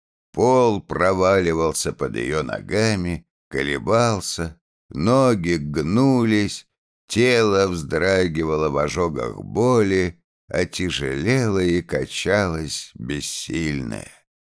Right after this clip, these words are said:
Но глаза ее не угасали и видели много других глаз.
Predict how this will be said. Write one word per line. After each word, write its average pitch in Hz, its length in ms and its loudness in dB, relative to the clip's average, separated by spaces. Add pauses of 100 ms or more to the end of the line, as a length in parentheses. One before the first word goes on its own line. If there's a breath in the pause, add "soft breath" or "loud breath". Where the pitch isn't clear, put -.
(300)
Но 85 320 -2
глаза 85 800 -2
ее 65 680 -4 (440)
не 98 240 0
угасали 98 1200 0 (440)
и 113 180 4
видели 117 640 4
много 113 800 2
других 101 840 0
глаз. 69 840 -2